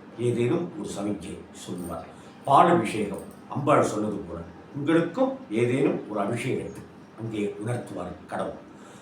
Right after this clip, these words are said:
அதே போல மறிக்கொழுந்து மாலை, இதெல்லாமே நம்ம மறிக்கொழுந்து மாலை வாங்கிட்டு போவோமா சொல்லுங்க?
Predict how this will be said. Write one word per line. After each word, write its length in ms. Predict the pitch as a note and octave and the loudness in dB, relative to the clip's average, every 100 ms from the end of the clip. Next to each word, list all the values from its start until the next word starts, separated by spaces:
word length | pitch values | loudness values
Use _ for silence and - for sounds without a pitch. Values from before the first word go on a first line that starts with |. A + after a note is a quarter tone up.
| - | -16
அதே 240 | F#2+ G#2 B2 | -8 0 2
போல 320 | E3+ - - - - - | 0 -4 -10 -12 -16 -4
மறிக்கொழுந்து 560 | C#3+ G3+ - D3+ G#2+ F2+ | 2 4 4 2 0 0
மாலை, 240 | F#2+ G2 - - - - - | 0 0 -2 -10 -18 -20 -8
இதெல்லாமே 800 | E3 E3 C#3+ F3+ D3+ D3+ D3+ - - - - | 0 2 4 4 4 4 2 -2 -8 -16 -6
நம்ம 240 | C#3+ D3 F3+ | 2 6 6
மறிக்கொழுந்து 400 | G#3+ A#3 E3+ D3+ | 8 8 8 8
மாலை 200 | D3+ D3+ | 8 10
வாங்கிட்டு 320 | C#3+ D3 A#2+ | 8 6 4
போவோமா 240 | A#2 A2+ | 2 2
சொல்லுங்க? 320 | G#2+ A2 F#2 | -2 -4 -6